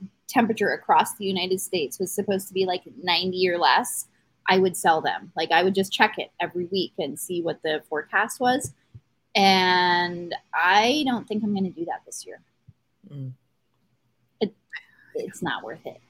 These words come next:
Speaker 1: You
Speaker 2: I
Speaker 1: know, like, I
Speaker 2: think the
Speaker 1: don't,
Speaker 2: risk is too high. Yeah, I
Speaker 1: I
Speaker 2: agree.
Speaker 1: don't,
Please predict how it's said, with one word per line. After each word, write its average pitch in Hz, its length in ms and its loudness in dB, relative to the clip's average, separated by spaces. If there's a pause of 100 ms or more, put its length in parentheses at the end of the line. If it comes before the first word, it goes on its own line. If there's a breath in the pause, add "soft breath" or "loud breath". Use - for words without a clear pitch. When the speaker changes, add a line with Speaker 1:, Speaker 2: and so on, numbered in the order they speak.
(100)
Speaker 1:
You 208 180 4
Speaker 2:
I 185 40 4
Speaker 1:
know, 180 120 2
like, 175 120 0 (100)
I 165 60 4
Speaker 2:
think 180 140 -2
the 196 80 4
Speaker 1:
don't, - 60 4
Speaker 2:
risk 165 220 0
is - 140 -16
too 127 100 -8
high. 127 300 -6
Yeah, 139 300 -6 (260)
I 139 220 -10
Speaker 1:
I 254 80 8
Speaker 2:
agree. 269 120 4
Speaker 1:
don't, 269 140 0